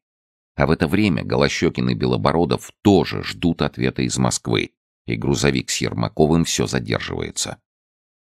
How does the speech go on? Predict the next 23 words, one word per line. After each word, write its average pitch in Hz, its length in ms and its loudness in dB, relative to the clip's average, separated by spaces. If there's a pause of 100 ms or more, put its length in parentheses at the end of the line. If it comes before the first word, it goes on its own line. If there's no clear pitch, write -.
(160)
В 76 80 -4
двадцать 90 400 2
один 76 320 2
час 69 300 -2
двадцать 62 380 -4
две 64 180 0
минуты 67 400 2
переправленная 53 840 0
Зиновьевым 53 760 0
Ленину 53 380 2
екатеринбургская 55 960 0
телеграмма 76 580 0
была 58 340 0
в - 60 -10
Москве. 60 560 -2 (680)
По 82 60 6
екатеринбургскому 71 1040 2
времени 82 380 4
было 62 240 0
двадцать 76 440 -2
две 62 180 0
минуты 62 400 0
двенадцатого. 52 880 -2